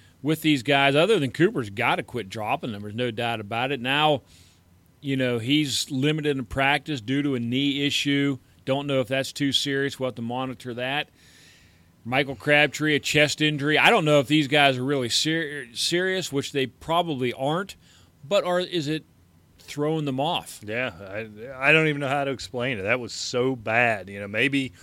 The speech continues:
Speaker 2: maybe I should throw that one out. And I tell you what, I probably wouldn't have put him on this list if it hadn't been, really. But for one week where he got in the end zone, it's looked this bad, and, and the drops are
Speaker 1: Right.
Speaker 2: a big concern.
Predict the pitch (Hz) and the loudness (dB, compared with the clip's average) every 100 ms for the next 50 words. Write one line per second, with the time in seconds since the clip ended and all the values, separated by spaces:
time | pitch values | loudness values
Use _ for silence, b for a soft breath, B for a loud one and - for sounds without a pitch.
0 | B B B - 135 147 135 - 113 147 | B B B -4 0 2 2 0 -6 -2
1 | 139 135 127 123 123 131 127 117 120 139 | 2 2 0 -2 -2 0 0 -2 0 0
2 | 127 127 170 156 151 135 - 196 165 139 | 0 0 2 2 0 -4 -6 -6 -4 -4
3 | 123 117 113 98 - 120 107 127 110 104 | -6 -6 -8 -10 -6 -6 -6 -8 -6 -4
4 | 117 107 107 104 104 101 98 131 147 117 | -4 -6 -8 -6 -6 -6 0 2 2 0
5 | 107 110 104 127 104 101 147 180 127 120 | -4 -8 -8 -10 -4 2 2 2 -2 -2
6 | 113 120 113 110 110 113 101 101 127 170 | -2 -4 -2 -2 -2 -2 -4 -4 -4 -4
7 | 131 110 117 113 110 B B B - 156 | -4 -4 -4 -6 -10 B B B -4 -4
8 | 165 147 - 135 104 110 123 120 117 123 | -2 -4 -4 -6 -6 -2 2 2 0 -2
9 | 139 131 117 147 143 - 127 135 117 110 | -4 -2 2 4 4 0 -2 0 0 -2
10 | 101 98 - 107 92 | -8 -14 -14 -14 -14